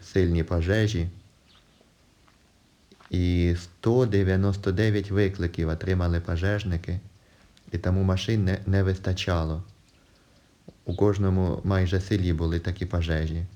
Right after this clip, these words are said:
От у нас у сусідніх селах во всіх були пожежі. А в сусідній області, так там навіть два чи три села повністю вигоріли, що пожежники навіть не могли під'їхати. Така сила вогню була.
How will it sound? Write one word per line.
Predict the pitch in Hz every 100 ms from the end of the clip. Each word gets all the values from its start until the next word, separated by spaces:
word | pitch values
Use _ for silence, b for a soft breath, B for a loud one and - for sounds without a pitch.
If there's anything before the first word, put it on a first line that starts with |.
| -
От | -
у | 85
нас | 101 101
у | 85
сусідніх | 82 - 92 87 85
селах | 110 104 92
во | 87
всіх | 85 104 95
були | 85 85
пожежі. | 82 87 85 82 - - B B B B B
А | 90
в | 85
сусідній | - 92 101 92 95
області, | 120 110 95 - 104
так | 87 -
там | 101 101
навіть | 95 95 92 - B B B B _ -
два | 87 98 107
чи | 101
три | 92 95 95
села | 95 95 101
повністю | 101 95 95 90 85 - 87
вигоріли, | 85 80 82 82 80 80
що | - 80
пожежники | 82 92 101 92 87 85
навіть | 85 82 -
не | 85
могли | 85 90 95
під'їхати. | 85 90 90 - - 85 82 B B B B -
Така | 85 92 95
сила | 98 90 85
вогню | 87 82 87
була. | 80 80 80